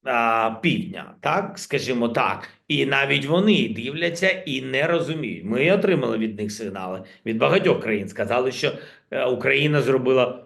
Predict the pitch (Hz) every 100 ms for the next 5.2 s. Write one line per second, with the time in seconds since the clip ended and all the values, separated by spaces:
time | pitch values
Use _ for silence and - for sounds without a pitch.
0 | _ 120 127 151 127 123 - - 175 170
1 | 180 175 185 - - _ _ _ _ _
2 | - 139 156 170 165 165 160 151 - 123
3 | - - 165 165 165 170 165 165 - 131
4 | 117 180 208 190 - 151 151 160 160 156
5 | 151 -